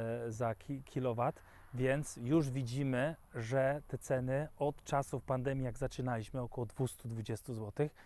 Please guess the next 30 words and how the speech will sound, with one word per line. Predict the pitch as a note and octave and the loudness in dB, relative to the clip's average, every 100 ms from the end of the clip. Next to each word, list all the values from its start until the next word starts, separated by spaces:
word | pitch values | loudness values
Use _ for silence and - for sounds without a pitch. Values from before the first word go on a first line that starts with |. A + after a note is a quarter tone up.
| - - | -10 -6
no, | |
poszły | A#2+ C3+ - C3 | 0 0 2 2
zdecydowanie | C3+ B2+ A#2 A2+ A#2 | 2 2 2 0 2
do | C#3+ | 4
góry, | F3+ B2+ | 6 6
więc | G2 G2+ - | 2 -4 0
już | D#3+ F#3+ | 2 4
to | - C#3 D3 - - - | 6 6 6 -2 -12 0
nam | C3 C3 | 2 6
bardzo | C#3 B2+ | 4 2
fajnie | B2+ B2+ B2 | 0 0 0
przyspiesza | - B2+ - A#2+ A#2 | -2 -2 -2 -2 -2
stopę | - A#2 A2+ | -4 -2 -2
zwrotu. | G#2 G#2 - G3 - - - - | 2 0 4 2 2 -8 -20 -2
No | D3+ | 2
i | D#3+ | 6
jeszcze | E3 - E3 | 4 4 4
powiem | C#3+ C#3 C3+ | 6 4 4
o | A#2+ | 4
tym, | C#3+ | 2
że | C3+ | 0
tą | C3 B2 | 0 0
energię | A#2 A2+ | 2 2
można | A#2 G#2+ A2 | 0 0 -4
sprzedawać | - G#2 G#2 | -4 -4 -2
do | C3 | -2
firm | - A3+ D3+ | 4 4 4
w | |
modelu | B2 A#2 G#2+ | 4 2 0
C | - | 0